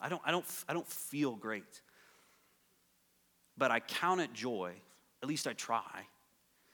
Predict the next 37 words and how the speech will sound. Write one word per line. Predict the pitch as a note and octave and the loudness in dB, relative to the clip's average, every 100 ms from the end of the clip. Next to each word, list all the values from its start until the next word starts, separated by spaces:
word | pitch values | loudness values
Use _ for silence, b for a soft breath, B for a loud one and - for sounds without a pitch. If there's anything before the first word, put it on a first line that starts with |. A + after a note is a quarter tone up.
| b b b - | b b b -6
because | B2 - A#2+ | -2 2 2
I | B2 D#3 | 4 4
know | E3 A2+ G2 A#2+ C3 - | 4 4 2 -2 -6 -12
that | A2 - | -8 -6
the | |
testing | A2 A2 G#2+ B2 | -6 -4 -4 -2
of | A#2+ | -2
my | B2+ B2+ | 0 -2
faith | - G#2+ G#2 - - _ _ _ - | -2 -4 -4 -10 -20 _ _ _ -10
produces | A#2 G2+ - G#2+ | -6 -6 -6 -6
steadfastness. | - A#2 A2+ A2+ - F#2 - - - b b b b b b - | -4 -2 -2 -4 -6 -14 -14 -18 -20 b b b b b b -4
And | A#2 A2+ | -2 0
steadfastness, | - B2 D3 - D3+ C#3+ - D3 - | 2 4 4 8 8 8 2 2 6
I've | C#3 | 10
gotta | C3+ B2+ | 10 8
remain | B2 A#2+ B2 D3 | 6 8 8 8
up | D3+ | 6
underneath | E3 E3 D#3+ D#3 - | 6 6 6 4 4
that | C#3+ - | 4 4
stuff, | B2 C#3 | 4 6
not | C#3 C#3 | 8 6
escape | D3 - D3+ | 4 0 0
that | - | 0
stuff. | - C3+ | -2 -2
I've | - | 0
gotta | B2 A2+ | 2 2
remain | A2+ A2+ A#2+ C3+ | 2 2 2 2
up | D3+ D3+ | 2 0
underneath | D#3+ E3+ E3+ D3+ A#2 | 0 2 4 2 2
it | C#3 D#3 - _ _ b b b b b b b | 0 0 -6 _ _ b b b b b b b
because | - C3+ | -2 2
steadfastness | - - D3+ E3+ C#3+ D3 - C#3+ C3+ - | 2 6 6 8 8 8 4 0 -2 0
will | B2 | 2
have | - A#2+ | 6 6
its | A#2+ - | 4 -4
full | - A2+ | -2 0
effect. | - - - - - - | -2 -4 -8 -8 -16 -18